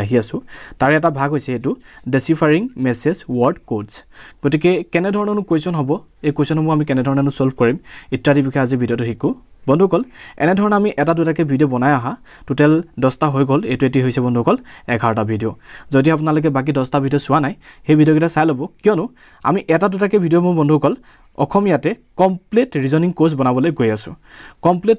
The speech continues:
ৰিজনিং কোৰ্চ যেতিয়ালৈকে নহ'ব, তেতিয়ালৈকে আমি ভিডিঅ' বনাই গৈ থাকিম। আৰু এই ভিডিঅ' মই বন্ধুসকল আপোনালোকৰ যিকোনো এক্সামত সহায় কৰিব। সকলো ধৰণৰ এক্সাম, যি আপকামিং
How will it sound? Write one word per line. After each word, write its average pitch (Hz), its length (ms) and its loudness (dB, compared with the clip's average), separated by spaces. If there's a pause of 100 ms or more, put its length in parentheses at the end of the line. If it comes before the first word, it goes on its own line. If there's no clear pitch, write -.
ৰিজনিং 170 300 0
কোৰ্চ 202 200 -2
যেতিয়ালৈকে 143 420 0
নহ'ব, 123 200 -2 (160)
তেতিয়ালৈকে 139 400 0
আমি 131 180 -2
ভিডিঅ' 123 220 0
বনাই 127 260 0
গৈ 139 120 4
থাকিম। 127 200 -2 (440)
আৰু 143 100 2 (100)
এই 196 100 4
ভিডিঅ' 180 240 2
মই 185 140 0
বন্ধুসকল 160 280 0 (120)
আপোনালোকৰ 151 360 0 (100)
যিকোনো 226 360 2
এক্সামত 131 300 0 (280)
সহায় 127 240 0
কৰিব। 107 200 -2 (380)
সকলো 226 300 2
ধৰণৰ 202 280 2
এক্সাম, 147 180 0 (580)
যি 180 80 2 (140)
আপকামিং 175 360 -2